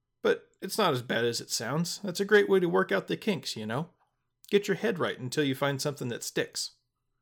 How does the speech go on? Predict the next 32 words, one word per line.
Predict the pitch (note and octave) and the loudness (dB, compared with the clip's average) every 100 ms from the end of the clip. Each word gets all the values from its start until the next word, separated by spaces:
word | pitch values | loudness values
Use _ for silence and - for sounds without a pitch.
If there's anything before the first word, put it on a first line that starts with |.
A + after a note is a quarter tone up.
| _ _ _ | _ _ _
He | - | -14
clapped | A#2+ - A#2+ - | -10 -2 -2 -2
Slider | - C3 B2 A#2 | -4 0 0 0
on | G#2+ | -4
the | G#2+ | -2
back. | A2 G#2 - - _ _ _ _ _ _ _ _ | -2 -2 -8 -20 _ _ _ _ _ _ _ _
"Like | - C#3+ | -6 0
I | D#3+ | 2
said, | D3 D3+ - - - C3 | 4 2 2 -10 -12 -2
I'm | D#3+ | 2
doing | E3 F3+ D#3+ | 6 6 6
all | D3 | 6
I | B2 | 4
can | - C#3+ A#2 | 2 0 0
here, | G#2 - - _ | -6 -12 -18 _
but | - D3+ | -6 2
you | F#3 | 4
know | F3 | 6
how | E3 | 4
the | C3+ | 4
guys | C3+ B2+ B2 | 4 2 2
in | A#2 | -2
suits | G#2+ D3 C3+ - | -2 -2 -2 -4
think. | F2+ D2+ - _ _ _ _ - | -8 -16 -20 _ _ _ _ -16
It's | - | -6
all | G#2 A#2+ A#2+ | 0 2 2
about | A#2+ B2 C3 | 0 -2 -2
the | A#2+ | -2
numbers." | G#2+ F#2+ D#2 - - _ _ _ _ _ _ _ _ _ _ _ _ _ _ - | -2 -4 -8 -10 -12 _ _ _ _ _ _ _ _ _ _ _ _ _ _ -6
Slider | - C#3 A#2 | 2 2 2
nodded | A2 A2+ A2+ G#2+ | 0 0 0 -2
again | G#2 A2+ G#2+ | -2 0 -2